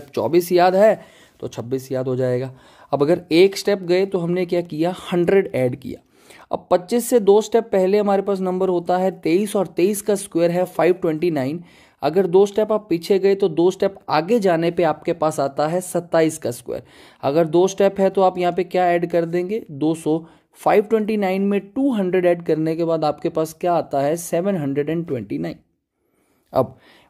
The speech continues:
बाईस जो है वो पच्चीस से कुछ तीन स्टेप्स पीछे है, तीन स्टेप्स पीछे है और तीन स्टेप्स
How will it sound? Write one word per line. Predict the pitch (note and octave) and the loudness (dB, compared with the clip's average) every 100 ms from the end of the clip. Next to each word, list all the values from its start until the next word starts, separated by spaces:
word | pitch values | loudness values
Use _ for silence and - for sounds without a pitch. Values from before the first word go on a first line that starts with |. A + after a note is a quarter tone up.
| - | -4
बाईस | B2+ E3 A#3+ G3+ | 2 4 4 2
जो | A#3 A#3 | 2 4
है | A3+ | 4
वो | A3+ | 0
पच्चीस | A3+ G3 G3 A3+ | -2 -4 -2 -8
से | - A3+ | -2 -2
कुछ | A3 A3+ - _ | -2 -8 -12 _
तीन | A3+ B3+ | -2 -2
स्टेप्स | B3 - E3+ - | -2 -2 -4 -4
पीछे | - D#3+ - D#3 | -8 -6 -2 -2
है, | D3 - _ _ _ _ _ - | -2 -8 _ _ _ _ _ -8
तीन | G3+ B3+ | 0 0
स्टेप्स | B3+ G#3+ G#3 | 2 0 0
पीछे | - G3 E3+ A3 | -6 -6 2 4
है | G#3 G#3 | 4 2
और | G3+ | 0
तीन | G3+ G#3 | -4 -4
स्टेप्स | G#3 A3 G#3+ | -2 -4 -4